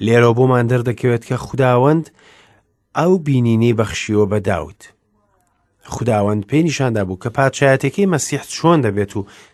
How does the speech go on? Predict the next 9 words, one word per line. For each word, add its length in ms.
چەند 240
مەزن 300
دەبێت. 340
لەبەرەوە 460
لە 140
کۆتایی 500
قسەکانیدا 580
داوت 320
دەڵێت، 280